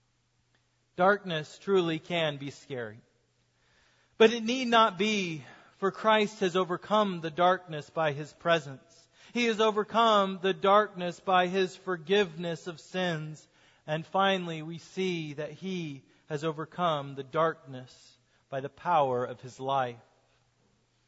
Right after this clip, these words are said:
As verse four of our text says, "In him was life, and the life was the light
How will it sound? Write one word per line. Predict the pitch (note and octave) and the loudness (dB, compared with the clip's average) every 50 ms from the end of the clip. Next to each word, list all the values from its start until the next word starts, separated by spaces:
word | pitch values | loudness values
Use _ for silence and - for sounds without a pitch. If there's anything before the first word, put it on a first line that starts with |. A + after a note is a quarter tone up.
| _ _ _ _ _ _ _ - | _ _ _ _ _ _ _ -2
As | F3+ F3 D3+ | -2 -2 0
verse | D3+ E3+ F#3+ F#3+ F3+ - - | 2 2 2 2 2 0 -4
four | - G#3 G#3+ G3+ G3 F3+ E3+ | 0 2 4 6 6 6 4
of | D#3+ D3+ D#3+ | 4 4 2
our | D#3 D#3 | 2 0
text | - - F#3 F3 E3 - - - - | 0 0 0 0 0 0 -4 -16 -8
says, | - F3+ F3+ E3+ D#3 D3 D3 - - _ _ _ _ _ - _ _ _ _ _ _ _ _ | -2 0 2 2 2 2 -2 -8 -18 _ _ _ _ _ -20 _ _ _ _ _ _ _ _
"In | - G#3+ A3+ A#3 A3 G#3 | -4 -2 0 0 0 -2
him | E3 D3 A3+ C4 B3 G#3+ F3+ E3+ E3+ F3 F3 | -2 -2 -2 0 2 2 0 0 -2 -4 -4
was | E3+ F3 F3 D#3+ D3 | -2 -2 -4 -4 -2
life, | F3+ G3+ A3 A3+ G#3 E3 C3+ C3+ - - - - _ _ _ _ _ _ _ _ _ _ _ _ _ _ _ _ - | 2 4 4 4 4 2 -2 -6 -12 -20 -20 -20 _ _ _ _ _ _ _ _ _ _ _ _ _ _ _ _ -6
and | F3 E3+ F3 | -4 -2 0
the | F3 E3+ | 0 2
life | F3 G#3+ A#3+ A#3 G3 D#3+ D#3+ E3 D#3+ - - | 6 6 6 6 6 2 0 -4 -10 -14 -12
was | D#3+ D#3+ D3 - | -10 -10 -10 -6
the | - E3 D#3 | -4 -4 -2
light | D#3 F#3 G#3 G#3 E3+ C#3+ C#3 C#3+ - _ - | 0 2 2 2 2 0 -4 -8 -14 _ -20